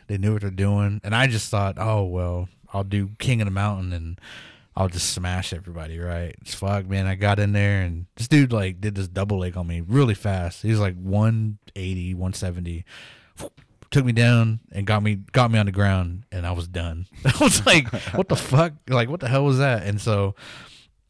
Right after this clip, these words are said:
and then we got done, and I didn't get to go again, but I was training with, like, a couple light heavyweights and heavyweights, and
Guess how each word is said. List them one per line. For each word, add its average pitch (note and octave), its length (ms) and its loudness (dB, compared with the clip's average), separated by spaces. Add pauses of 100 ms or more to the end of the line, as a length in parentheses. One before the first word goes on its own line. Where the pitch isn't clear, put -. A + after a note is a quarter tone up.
(600)
and A2+ 120 2
then G#2 360 4 (140)
we A#2 120 -2
got A2 220 0
done, A2+ 240 6
and G#2 80 4
I G2+ 100 4
didn't A2+ 280 0
get G#2+ 120 -2
to G2+ 80 -4
go G2 200 6
again, G2+ 260 2
but F2 260 -2 (200)
I G2+ 120 -2
was G2+ 120 -2
training G2 380 0
with, F2 240 -4
like, - 340 -16 (640)
a - 40 -4
couple F#2 400 -2
light F#2+ 200 -2
heavyweights F#2 500 -2
and F2+ 100 -6
heavyweights, F2+ 680 -4
and E2 240 -12